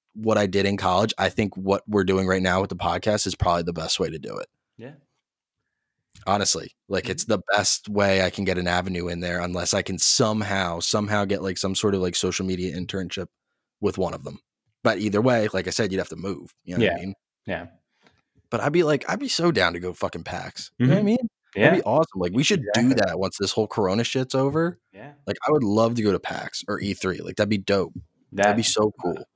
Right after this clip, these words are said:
Speaker 2: I completely agree with that. And then, um,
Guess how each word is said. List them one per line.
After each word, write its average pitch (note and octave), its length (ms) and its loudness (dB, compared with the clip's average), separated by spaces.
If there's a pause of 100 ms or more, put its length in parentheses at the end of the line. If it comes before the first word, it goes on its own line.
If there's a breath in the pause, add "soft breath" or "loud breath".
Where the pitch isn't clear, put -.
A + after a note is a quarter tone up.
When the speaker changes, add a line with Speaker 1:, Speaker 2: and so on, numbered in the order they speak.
(220)
Speaker 2:
I G#2 120 2
completely A2 360 2
agree F2 220 2
with F2 100 2
that. F2 220 2
And G#2 80 2
then, G#2+ 400 4
um, G2+ 580 4